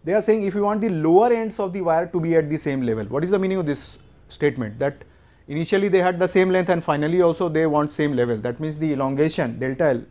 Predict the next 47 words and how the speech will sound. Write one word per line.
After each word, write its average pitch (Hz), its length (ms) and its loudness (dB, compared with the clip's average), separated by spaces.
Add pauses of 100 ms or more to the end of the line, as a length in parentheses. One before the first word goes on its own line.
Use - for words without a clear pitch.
(560)
in 135 120 -10
both 156 200 0
the 156 80 0
wires 139 320 -2
must 127 200 -6
be 131 80 -4
same, 107 320 -8
and 160 260 -6 (240)
ultimately 165 460 0
they 180 140 2
want 165 240 0
what 156 180 2
is 160 140 -4
the 180 200 -4 (360)
weight 165 280 0
ratio. 131 360 -2
So 156 260 0
use 160 300 0
this 185 180 0
expression, 180 640 -2 (440)
delta 147 280 2
L 175 140 2
is 170 120 0
same, 208 380 -4 (440)
uh, 123 360 -4
inverse 147 360 -2
of, 165 280 0
uh, 131 220 0 (720)
W 160 440 0 (220)
and 131 160 -10
Y, 139 340 0
inverse 143 380 -4
of 156 160 -2
Y 147 160 2
is 151 320 -4
there 170 240 0
and 139 160 -8
W 139 240 0
is 156 100 0
there. 160 200 -2 (260)
So 170 100 -10
W 160 300 0
becomes 156 300 0
directly 147 340 0
proportional 156 480 -2
to 170 100 -4
Y. 170 240 0